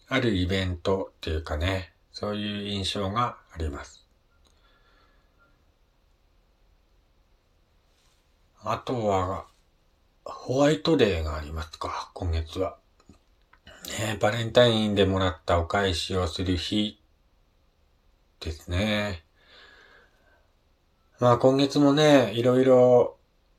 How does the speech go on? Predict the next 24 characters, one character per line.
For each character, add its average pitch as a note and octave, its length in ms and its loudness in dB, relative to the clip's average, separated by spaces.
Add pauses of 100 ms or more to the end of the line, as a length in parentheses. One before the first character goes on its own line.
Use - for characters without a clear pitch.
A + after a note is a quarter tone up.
(1300)
イ C#3 80 -2
ベ A#2 140 4
ン A#2 60 -4
ト G#2+ 140 0
ご G2+ 100 2
と G2+ 120 -2
が F#2+ 240 -2 (260)
た G#2 100 -6
く - 80 -8
さ A2 180 -4 (180)
ん G2+ 100 -10 (260)
あ - 80 -2
る F2 320 -2
月 - 240 -8
に A#2 360 -4 (580)
な F#2+ 100 -4
っ F#2 80 -6
て - 120 -6
ま D#2 120 -2
す - 80 -14
け - 120 -10
ど C#2+ 100 -10
も C2+ 100 -14
ね。 E2 400 -4